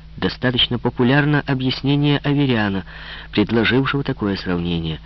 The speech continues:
Представим себе древнейшее земное сооружение времён расцвета Вавилона, воздвигнутое из живого, возбудимого, развивающегося вещества. Архитектоника его плавно проходит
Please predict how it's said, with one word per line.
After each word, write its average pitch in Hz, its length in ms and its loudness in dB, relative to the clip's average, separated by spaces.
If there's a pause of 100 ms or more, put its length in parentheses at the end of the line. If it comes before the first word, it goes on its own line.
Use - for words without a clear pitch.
(360)
Представим 165 540 0
себе 139 240 2
древнейшее 139 680 2
земное 147 380 2
сооружение 131 680 0
времён 120 320 2
расцвета 110 560 -2
Вавилона, 104 560 0 (440)
воздвигнутое 131 920 0 (100)
из 117 140 4
живого, 104 760 2
возбудимого, 104 840 0 (300)
развивающегося 104 1080 0
вещества. 80 680 -4 (920)
Архитектоника 165 840 0
его 165 180 4
плавно 160 400 2
проходит 143 640 0